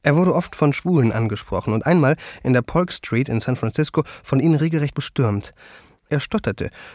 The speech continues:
doch nur so wenig, dass liebenswert fand, wer so etwas liebenswert finden konnte,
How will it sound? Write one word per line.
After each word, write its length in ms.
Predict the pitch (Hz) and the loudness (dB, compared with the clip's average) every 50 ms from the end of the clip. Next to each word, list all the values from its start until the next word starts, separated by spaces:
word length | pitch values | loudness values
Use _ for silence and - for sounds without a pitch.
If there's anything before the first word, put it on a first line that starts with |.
| - _ - | -20 _ -4
doch 160 | 107 107 - | -4 -2 2
nur 200 | 127 127 139 143 | 2 4 4 4
so 220 | 131 143 156 139 123 | 4 2 2 2 2
wenig, 360 | 127 135 151 156 151 131 - | 2 4 4 4 4 2 0
dass 240 | - 131 - - 117 | -2 -2 -2 -2 -2
liebenswert 560 | 120 139 147 143 120 - - 110 110 107 - | -2 0 2 0 0 0 -2 -4 -4 -4 -4
fand, 320 | - 131 123 135 120 - | -2 0 2 2 2 0
wer 100 | 120 117 | -2 -2
so 140 | 113 127 113 | 0 -2 -4
etwas 320 | - 117 - 117 110 - | -4 -4 -4 -6 -4 -4
liebenswert 420 | 120 120 120 117 - - 117 113 - | -2 -2 -2 -2 -2 -4 -6 -6 -4
finden 320 | - 127 120 - 127 123 | -2 -4 -2 -2 -2 -2
konnte, 300 | - - 135 139 131 143 | 0 2 2 2 2 0